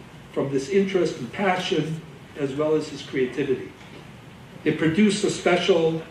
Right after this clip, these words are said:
and unforgettable bond. As a son-in-law, I enjoyed a special bond, suffused with great mutual affection, for sure,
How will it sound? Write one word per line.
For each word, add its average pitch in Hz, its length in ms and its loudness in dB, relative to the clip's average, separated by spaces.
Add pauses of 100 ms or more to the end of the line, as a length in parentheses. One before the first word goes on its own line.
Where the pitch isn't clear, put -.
(580)
and 143 180 2
unforgettable 131 640 2
bond. - 260 -4 (1040)
As 160 200 4
a 143 60 2
son-in-law, 120 680 4 (760)
I 156 60 2
enjoyed 156 460 4
a 160 40 2
special 190 420 4
bond, - 360 -6 (640)
suffused 247 840 6 (1080)
with 139 180 4
great 160 340 6
mutual 160 340 2
affection, 160 720 0
for 120 120 -4
sure, 117 380 0